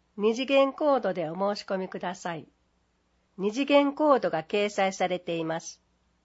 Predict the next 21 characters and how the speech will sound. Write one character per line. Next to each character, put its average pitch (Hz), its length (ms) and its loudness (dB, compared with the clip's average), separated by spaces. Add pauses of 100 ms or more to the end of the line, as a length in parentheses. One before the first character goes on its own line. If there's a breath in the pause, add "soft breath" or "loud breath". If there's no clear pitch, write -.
(520)
問 262 260 4
い 254 60 6
合 240 100 10
わ 233 140 8
せ、 208 340 0 (640)
北 226 300 -2
部 277 140 4
地 285 280 -2
域 190 200 -6
振 208 300 -2
興 190 280 0
課。 170 320 -4 (760)
電 214 420 2
話、 190 220 0 (400)
六 214 320 0
七 262 340 4
の 151 240 -4 (220)
二 269 320 2
八 254 340 0
一 - 380 -10
二。 147 340 -8